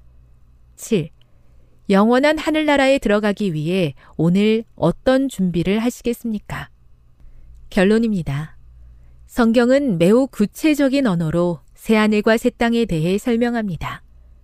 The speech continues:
모든 구원받은 의인들은 죄의 흔적이 완전히 사라져버린 아름다운 땅에서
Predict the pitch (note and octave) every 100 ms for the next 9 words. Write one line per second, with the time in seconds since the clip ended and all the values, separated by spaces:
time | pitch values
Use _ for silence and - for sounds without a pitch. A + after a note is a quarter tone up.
0 | - - - - - G#3+ A#3 C4+ C#4+ -
1 | G#3+ A3+ B3+ B3+ C4 B3+ G3 G3+ F#3+ F#3
2 | F#3+ F#3 D3 - - G#3+ G#3 A#3 C4+ B3+
3 | B3+ A#3+ C4+ A3 D#3+ G3+ C#4 C4+ D4 D4+
4 | C4+ C4 B3 G3+ A3+ A#3+ C3 - - -
5 | F3 F#3+ B3+ C4+ C4+ C#4 C4 A#3+ G#3+ -
6 | C3+